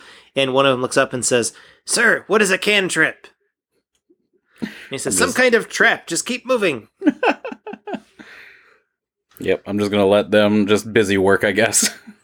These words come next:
Speaker 2: <laughs>
Speaker 1: Excellent. <laughs> Yeah, so, uh, they don't really have horses. It'd be, uh, maybe a two-day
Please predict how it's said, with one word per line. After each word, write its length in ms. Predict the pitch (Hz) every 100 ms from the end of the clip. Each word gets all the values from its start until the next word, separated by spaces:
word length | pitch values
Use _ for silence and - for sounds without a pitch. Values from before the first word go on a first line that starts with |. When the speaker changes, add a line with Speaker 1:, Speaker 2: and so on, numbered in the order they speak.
| _
Speaker 2:
<laughs> 420 | _ _ _ -
Speaker 1:
Excellent. 420 | - - 120 107 - _ - -
<laughs> 80 | - 202 - - - - - - - -
Yeah, 300 | 202 330 - _
so, 340 | - 185 180
uh, 200 | 165 139
they 120 | 123 175
don't 140 | 247
really 240 | 185 190
have 160 | 160 135
horses. 600 | 127 165 - 123 - - -
It'd 160 | 131
be, 300 | - 147 143
uh, 160 | 127 110 - _ _ _ _ _ _ _ - -
maybe 240 | 139 139
a 40 | 127
two-day 640 | - 151 156 135 135 131